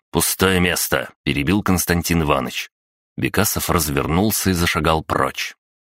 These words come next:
Такая реакция стала по меньшей мере неожиданной и определенно указывала на то, что у тренера к игроку присутствовала личная неприязнь,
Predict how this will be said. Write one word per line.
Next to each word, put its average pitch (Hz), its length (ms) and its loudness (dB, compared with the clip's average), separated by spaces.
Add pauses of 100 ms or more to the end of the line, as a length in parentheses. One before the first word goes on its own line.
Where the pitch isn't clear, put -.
(160)
Такая 73 360 0
реакция 71 500 -2
стала 76 360 0
по 73 120 -2
меньшей 76 400 0
мере 82 200 0
неожиданной 78 960 0 (140)
и 69 80 0
определенно 80 640 0
указывала 80 540 2
на 78 160 2
то, 78 160 -2
что - 200 -2
у 73 40 -2
тренера 80 440 0
к - 80 -4
игроку 78 440 0
присутствовала 80 840 0
личная 80 440 0
неприязнь, 76 800 -2